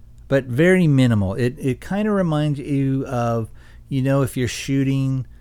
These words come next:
kinda smaller nine millimeters, how they can be a little bit of a, have a little bit of a snap to 'em. But again, I found it nothing that wasn't unmanageable, and I think the more that I shoot it, the more that that,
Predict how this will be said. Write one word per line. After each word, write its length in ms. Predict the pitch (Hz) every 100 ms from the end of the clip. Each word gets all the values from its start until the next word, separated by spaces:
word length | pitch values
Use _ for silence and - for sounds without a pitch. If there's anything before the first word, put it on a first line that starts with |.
| - - - -
kinda 280 | - 139 120
smaller 1040 | - - 120 120 123 123 123 123 123 113 - - - - -
nine 300 | 123 123 120
millimeters, 520 | 113 117 120 113 117
how 140 | 113 107
they 140 | 110
can 180 | 110 117
be 100 | 117
a 80 | 110
little 220 | 113 113
bit 180 | 107 110
of 100 | 101
a, 280 | 98 98 101
have 200 | 101 107
a 40 |
little 160 | 110 104
bit 160 | 107
of 80 | 101
a 60 | 85
snap 420 | - 110 107 101
to 180 | - 113
'em. 180 | 110 107 - - - -
But 120 | - 123
again, 520 | 107 180 170 131 123 - - -
I 140 | 123
found 340 | 120 127 139 139
it 120 | 113
nothing 360 | 123 131 151 127
that 140 | 113
wasn't 480 | 117 123 117 107 95 - -
unmanageable, 720 | 113 110 110 143 143 104 101
and 140 | 110 110
I 100 | 107
think 260 | - 117
the 80 | -
more 240 | 104 117 123
that 140 | 113
I 80 | 98
shoot 300 | - 156 139
it, 120 | 113
the 80 | 110
more 240 | 104 110
that 160 | 104 98
that, 340 | 110 107 101